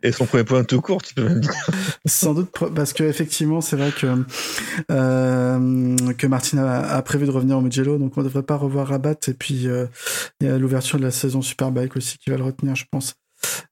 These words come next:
Speaker 2: Euh, donc à voir si c'est finalement, euh, Martin, euh, qui revient ou si c'est Michele Pirro qui le remplace, euh, pour le prochain Grand Prix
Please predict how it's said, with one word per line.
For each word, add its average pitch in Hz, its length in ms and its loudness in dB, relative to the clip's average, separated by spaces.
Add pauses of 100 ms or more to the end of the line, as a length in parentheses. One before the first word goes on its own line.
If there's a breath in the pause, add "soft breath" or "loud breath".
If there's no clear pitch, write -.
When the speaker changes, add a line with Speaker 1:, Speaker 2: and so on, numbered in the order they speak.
Speaker 2:
Euh, 139 840 2
donc 135 240 -2
à 147 60 4
voir 139 200 0
si 143 120 -2
c'est 147 220 2
finalement, 147 640 2
euh, 143 140 2
Martin, 151 420 0
euh, 135 180 2
qui 131 160 -4
revient 127 320 0
ou 135 140 2
si 127 160 -6
c'est 135 160 -2
Michele 135 680 0
Pirro 131 240 -4
qui 127 220 -8
le 127 120 -2
remplace, 127 460 -4
euh, 135 140 -2
pour 131 140 -6
le 131 60 -8
prochain - 280 -4
Grand 123 160 -2
Prix 165 180 -2